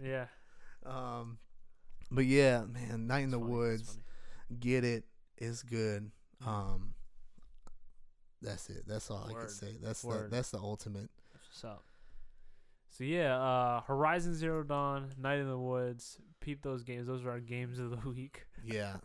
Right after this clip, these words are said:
Speaker 1: <laughs>
Speaker 2: fantastic.
Speaker 1: Um, our next games of the week, which we will binge play and finish next, is the entire Metal Gear series.
Speaker 2: No. <laughs> No. I'm
Speaker 1: <laughs>
Speaker 2: not doing that.
Speaker 1: Just playing.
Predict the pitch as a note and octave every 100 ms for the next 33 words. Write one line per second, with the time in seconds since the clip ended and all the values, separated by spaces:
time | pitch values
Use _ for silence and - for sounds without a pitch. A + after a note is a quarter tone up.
0 | - A2 - A#2 A2 - G#2+ G2+ - G#2
1 | - _ _ C#3 B2+ A#2 A2+ A2+ - B2+
2 | C3 F#3+ F#3+ - C3 A#2 A2 A2 A2+ A2+
3 | - - A2+ A2 A2 A2 A2+ A#2 A2+ A2+
4 | - A#2 A2 A2 A2 A2 - A2+ A2+ B2
5 | - - _ _ _ - A2 A2 - -
6 | - _ _ _ _ _ _ _ _ _
7 | C3 B2 C#3 C3+ C#3+ C#3 B2+ C#3 C#3 C3
8 | C3+ C3+ D3 - _ _ - - G#2 G#2+
9 | G2+ F#2+ - - - D#3+ B2+ A2+ C3 F3+
10 | E3+ - D3 C#3+ D#3+ C#3+ C#3 B2+ C#3 D3
11 | C#3+ C3 A#2+ D3 F3 - - - _ _
12 | - - - - - G3 F3+ _ _ -
13 | C3+ C3+ B2 A#2